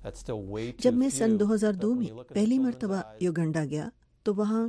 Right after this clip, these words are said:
Speaker 2: کسی طرح کی امید نہیں تھی اور اب ہم وہاں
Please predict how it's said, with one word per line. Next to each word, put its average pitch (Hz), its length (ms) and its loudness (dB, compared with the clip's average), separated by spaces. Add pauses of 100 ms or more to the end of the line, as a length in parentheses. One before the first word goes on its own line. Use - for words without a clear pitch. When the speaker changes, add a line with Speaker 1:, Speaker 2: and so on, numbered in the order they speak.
Speaker 2:
کسی 226 220 -6
طرح 160 340 -6
کی - 120 -8
امید 165 320 -2
نہیں 165 260 -6
تھی - 100 -16 (640)
اور 180 160 2 (160)
اب 240 140 0 (520)
ہم 185 160 0
وہاں 180 200 -2